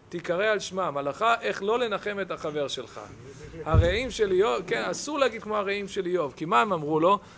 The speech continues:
אמרו לו, כמו שלפעמים יש הטפה דתית כזאת, "זה קרה לכם בגלל שזה, זה,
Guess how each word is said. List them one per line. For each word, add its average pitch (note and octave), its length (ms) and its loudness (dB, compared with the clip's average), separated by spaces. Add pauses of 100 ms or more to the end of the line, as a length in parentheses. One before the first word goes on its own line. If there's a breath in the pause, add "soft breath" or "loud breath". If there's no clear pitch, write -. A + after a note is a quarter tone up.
(140 loud breath)
אמרו G3 320 0
לו, G#3+ 180 6
כמו G3 200 -2
שלפעמים G3+ 520 0
יש E3+ 100 -2
הטפה F3 360 2
דתית F3 340 -2
כזאת, G#3+ 400 0 (300 loud breath)
"זה F#3 160 0
קרה B3+ 260 6
לכם C4 340 0
בגלל B3 300 2
שזה, A#3+ 500 4
זה, A3+ 360 2